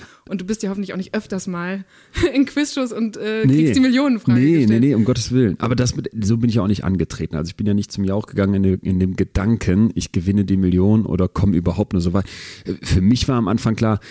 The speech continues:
Speaker 2: ähm, wenn du bis tausend Euro keinen Joker brauchst, das wär überragend. Und dann hat's irgendwie, glaub ich, bis,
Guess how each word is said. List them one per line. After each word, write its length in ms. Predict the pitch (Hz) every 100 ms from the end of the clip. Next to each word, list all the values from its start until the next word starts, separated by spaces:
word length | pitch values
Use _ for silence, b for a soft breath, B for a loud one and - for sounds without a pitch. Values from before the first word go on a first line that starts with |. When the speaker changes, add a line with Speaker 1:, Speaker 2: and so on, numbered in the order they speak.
| B B
Speaker 2:
ähm, 520 | 107 101 98 95 95 -
wenn 240 | 90 104
du 80 | 101
bis 220 | 104 -
tausend 340 | - 131 151
Euro 240 | 117 131 127
keinen 240 | - 104
Joker 300 | 98 117 117
brauchst, 360 | 107 107 101 -
das 200 | 101 -
wär 80 | 104
überragend. 760 | 104 104 95 92 - - -
Und 180 | - 87
dann 140 | 90
hat's 160 | 90 -
irgendwie, 320 | 98 101 104
glaub 220 | 92 92
ich, 100 | 92
bis, 320 | 95 - -